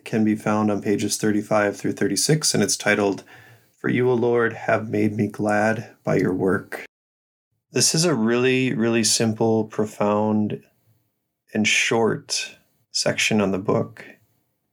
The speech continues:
And oftentimes for me, that means, like, I really need to pay attention. The section is primarily focused on striving to be content with God.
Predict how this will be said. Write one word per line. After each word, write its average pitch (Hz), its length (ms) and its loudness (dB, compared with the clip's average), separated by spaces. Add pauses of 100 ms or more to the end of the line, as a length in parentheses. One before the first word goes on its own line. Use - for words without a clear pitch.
(1300)
And 117 120 0
oftentimes 110 720 0
for - 100 -2
me, 104 140 2
that 104 220 0
means, 104 540 2
like, - 440 -4
I 123 60 -2
really 127 280 2
need 110 160 0
to 101 80 -2
pay - 220 -4
attention. 120 800 0 (1900)
The 104 60 0
section 117 340 0
is 110 80 -2
primarily 113 360 0
focused 110 420 -2
on 110 80 2
striving 110 500 0
to 110 60 0
be 113 200 0
content 123 680 -2
with - 220 -4
God. 139 520 -2